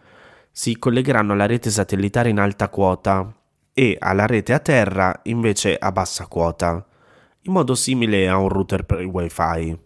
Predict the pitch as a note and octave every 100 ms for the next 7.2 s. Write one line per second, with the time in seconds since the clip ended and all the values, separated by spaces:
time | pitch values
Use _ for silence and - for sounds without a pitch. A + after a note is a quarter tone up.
0 | _ _ _ _ _ _ _ - A2+ B2
1 | E3+ B2+ F#2 F#2 A2 C#3 A2 F#2+ - D3
2 | A#2 G#2 G2 F#2 F2 E2+ E2 - _ _
3 | _ _ - C#3+ - - E3+ - C3+ C3
4 | C3+ D3 B2 A#2+ A2+ A#2+ A2+ A2+ A#2 A#2+
5 | A2 G#2+ G2+ - A2+ G#2+ F#2+ G2+ G2+ G2
6 | A2 G2+ G2 G2+ G2+ G2+ G2+ G2+ G#2+ A#2+
7 | C3+